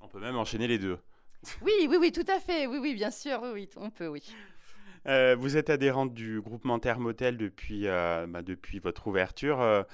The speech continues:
Speaker 1: c'est important pour vous d'être dans un réseau et puis d'échanger avec d'autres hôteliers qui ont un peu les mêmes problématiques que vous ?
Speaker 2: Oui, alors après, pour moi, c'est nouveau, hein, ça
Speaker 1: Mm.
Speaker 2: fait que six mois, hein, que j'ai rejoint ce réseau, mais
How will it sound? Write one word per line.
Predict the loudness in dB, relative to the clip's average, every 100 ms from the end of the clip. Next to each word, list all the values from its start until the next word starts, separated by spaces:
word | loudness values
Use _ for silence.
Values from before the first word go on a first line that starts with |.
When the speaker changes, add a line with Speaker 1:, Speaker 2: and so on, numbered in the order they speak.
| -18 -20
Speaker 1:
c'est | 0 0
important | 2 0 -2
pour | -4 -4
vous | -2
d'être | 0 0
dans | -2 0
un | 0
réseau | 0 -2 -2 -2 -2
et |
puis | -4 -4
d'échanger | -4 -2 -4 -4
avec | -6
d'autres | -4 -4 -2
hôteliers | -4 -2 -2 -2 -2
qui | -2
ont | -4
un | -2
peu | -4
les | -4
mêmes | -4 -4
problématiques | -4 -4 -4 -6 -10 -10
que | -10
vous ? | -10 -14 -18 -20 -20 -20 -20 -20 -16 -6
Speaker 2:
Oui, | -2 0
alors | 0 0
après, | -2 -4
pour | -4 -2
moi, | -2 -2
c'est | -4 -8
nouveau, | -6 -2 0
hein, | 0 -4
ça | -8
Speaker 1:
Mm. | -10
Speaker 2:
fait | -10
que | -12
six | -14 -10
mois, | -4 -2
hein, | -2
que | -6
j'ai | -12
rejoint | -10 -10 -12
ce | -10 -10
réseau, | -8 -6 -4 -4
mais | -4 -8